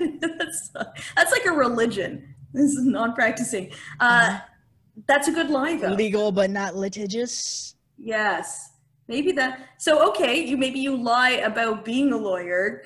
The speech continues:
Speaker 1: and then you, and then you use the, the perjuring thing where you're like, "Oh, you know, I'm gonna lie to the judge and the jury," and then that still works out.
Speaker 2: You
Speaker 1: Probably.
Speaker 2: lie to get yourself a job as your own lawyer, and then as a lawyer, you lie to the judge and the jury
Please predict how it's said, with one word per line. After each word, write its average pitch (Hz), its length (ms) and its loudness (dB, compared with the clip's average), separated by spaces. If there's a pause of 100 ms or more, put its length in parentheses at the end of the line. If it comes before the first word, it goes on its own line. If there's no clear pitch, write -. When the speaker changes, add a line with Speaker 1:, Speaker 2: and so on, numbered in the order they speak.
Speaker 1:
and 220 180 0
then 233 200 0
you, 233 320 -6 (200)
and 262 140 4
then 320 300 4
you 254 220 2
use 277 400 2
the, - 420 0 (260)
the 262 80 4
perjuring 247 840 0
thing 190 360 -2
where 208 140 -4
you're 208 160 -2
like, 196 200 0
"Oh, 269 360 2
you 269 80 -2
know, 220 100 0
I'm 226 140 0
gonna 220 120 -2
lie 220 220 0
to 240 80 -2
the 220 80 -2
judge 220 320 -2
and 214 140 -4
the 196 60 -4
jury," 190 580 -4
and 214 180 -2
then 226 140 -2
that 226 160 -2
still 220 260 -4
works 185 300 -4
out. - 220 -8 (300)
Speaker 2:
You 226 100 -6
Speaker 1:
Probably. 220 160 -4
Speaker 2:
lie 262 300 2
to 233 140 -6
get 208 220 -4
yourself 185 500 -4
a 170 60 -6
job 160 480 -6
as 160 240 -6
your 156 160 -8
own 151 240 -6
lawyer, 135 560 -8 (420)
and 175 160 -10
then 170 260 -8
as 165 300 -10
a 160 80 -8
lawyer, 127 640 -10 (180)
you 156 220 -10
lie 151 400 -8
to 165 100 -10
the 139 120 -12
judge 135 340 -12
and 135 240 -12
the 131 60 -14
jury 127 440 -16